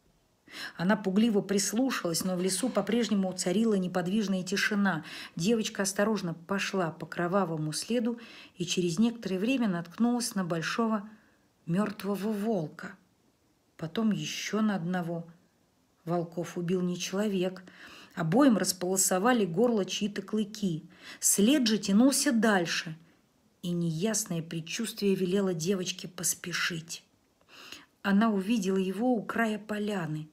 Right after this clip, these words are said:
под склонившимися рябинами. Она сразу узнала его, хотя серого меха не было видать за спёкшейся кровью.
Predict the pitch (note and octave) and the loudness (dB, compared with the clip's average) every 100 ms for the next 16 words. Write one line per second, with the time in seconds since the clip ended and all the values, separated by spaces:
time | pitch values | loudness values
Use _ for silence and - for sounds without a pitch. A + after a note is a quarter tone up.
0 | - - - G3 G3 - G3+ G#3 B3 B3+ | -18 -20 -8 -2 -2 0 2 4 4 2
1 | - F#3+ G3 - G#3+ G#3 G#3 F#3 E3 E3 | -2 -2 -2 0 0 0 0 -2 -2 -6
2 | - _ _ _ - F#3 G#3+ A#3 - C4+ | -14 _ _ _ -4 2 4 4 2 2
3 | C#4 A3+ F3+ F3+ G3 B3+ B3 G#3 G3+ A3 | 2 0 0 0 4 6 6 2 2 0
4 | C4 A3+ - - - - G3+ B3 B3 - | 2 2 0 -14 -8 -4 0 2 2 2
5 | C4 G3+ F#3+ G3+ A#3+ A#3 G3 F#3 G#3 F#3 | 2 2 2 4 2 2 -2 0 0 0
6 | F#3 E3+ F3+ G3+ G3+ D#3+ F3 - G3 G3 | -2 -2 0 0 0 -2 -4 -4 -6 -4
7 | - F3 - G3 G3 G3+ F3 D#3+ | -4 -4 -6 -6 -2 0 -2 -4